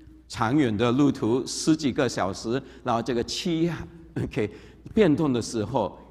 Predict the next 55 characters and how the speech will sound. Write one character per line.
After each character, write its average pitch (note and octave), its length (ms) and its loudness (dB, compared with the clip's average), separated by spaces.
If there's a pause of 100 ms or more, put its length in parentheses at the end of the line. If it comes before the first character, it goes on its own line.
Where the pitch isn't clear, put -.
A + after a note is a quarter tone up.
医 D#3+ 160 2
生 D3 240 0
都 C#3 220 2
已 G2 120 -4
经 A#2 460 -4
提 A#2 180 0
醒 F#2+ 240 -6
他 G2 200 -6
们， F2 260 -8
可 A#2 140 -8
能 F#2+ 240 -6
头 G#2 420 -4 (140)
会 D3 100 2
痛 D#3 400 -4
得 G#2 100 -2
不 F2+ 140 -8
得 F2+ 220 -6
了。 B1+ 160 -12 (440)
OK， D#2 200 -6
但 A2 120 -2
是 C3+ 140 -2
感 F2 260 -6
谢 A2+ 240 -2
主， D#2 240 -8 (200)
他 B2 120 -4
没 A2+ 180 0
有 G#2 60 0
头 F2 240 -4
痛。 E2+ 320 -6 (320)
OK， A#2+ 360 -2 (160)
他 C3+ 120 4
都 C#3+ 140 4
很 A#2 220 2
清 D3 280 4
醒， G2+ 280 -2 (200)
十 E3 200 2
几 D3+ 180 2
个 C#3+ 160 2
小 G2+ 240 -2
时 A2+ 220 -2
回 A2+ 200 -2
到 G#2+ 160 2
家 G2+ 220 -2
里， F#2 120 -2
感 G#2 220 2
谢 C3+ 220 2
赞 B2+ 180 2
美 A2+ 160 0
主， G2 300 -4 (240)
是 B2+ 140 -2
吗？ A2 200 0 (240)
真 G#2+ 140 -4
的 G2 140 -6
是， - 160 -6 (420)
嗯。 F2 60 -8